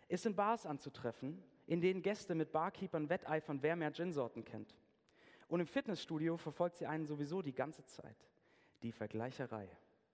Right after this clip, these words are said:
Längst lässt sie sich nicht mehr mit erreichten Positionen, dem besten Gehalt, mein Haus, mein Auto, mein Boot abtun. Nein, nein, sie ist subtiler geworden.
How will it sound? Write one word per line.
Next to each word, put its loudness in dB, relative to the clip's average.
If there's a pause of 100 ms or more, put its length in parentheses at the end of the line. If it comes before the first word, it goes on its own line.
(680)
Längst 2
lässt 0
sie -6
sich -6
nicht -2
mehr 0
mit 0
erreichten -2
Positionen, 0
dem 2
besten -4
Gehalt, 0
mein -4
Haus, 2
mein -6
Auto, 0
mein -2
Boot -2
abtun. -10 (360)
Nein, 0
nein, -2 (260)
sie -6
ist -10
subtiler -4
geworden. -8